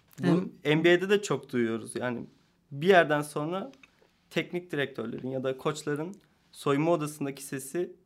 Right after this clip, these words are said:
Speaker 1: o aynı etkiyi vermemeye başlıyor. Oyuncular üzerinde aynı etkiyi bırakmamaya çalış-, bırakmamaya başlıyor. Yani bu kadar rotasyonu da düşük bir kadrosu var.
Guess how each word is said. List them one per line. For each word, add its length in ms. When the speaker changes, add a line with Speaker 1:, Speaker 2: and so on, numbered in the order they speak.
Speaker 1:
o 240
aynı 240
etkiyi 340
vermemeye 480
başlıyor. 420
Oyuncular 360
üzerinde 580
aynı 220
etkiyi 340
bırakmamaya 500
çalış-, 380
bırakmamaya 640
başlıyor. 480
Yani 340
bu 60
kadar 440
rotasyonu 500
da 120
düşük 240
bir 60
kadrosu 480
var. 300